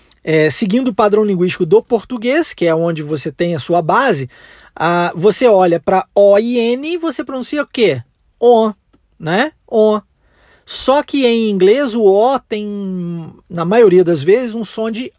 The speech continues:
A, on, on. Então não é on, é on, viu? Então tem uma diferença, tá? On the dining table, on the dining table, on the table.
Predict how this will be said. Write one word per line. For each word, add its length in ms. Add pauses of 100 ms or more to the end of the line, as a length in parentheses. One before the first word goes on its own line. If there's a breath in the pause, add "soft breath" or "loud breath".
A, 300 (720)
on, 480 (580)
on. 440 (360)
Então 140
não 120
é 140 (180)
on, 360 (360)
é 180 (220)
on, 460 (360)
viu? 420 (720)
Então 200
tem 160
uma 140
diferença, 560
tá? 300 (680 soft breath)
On 360
the 100
dining 520 (140)
table, 500 (120)
on 320
the 100
dining 440
table, 580 (640)
on 300
the 120
table. 600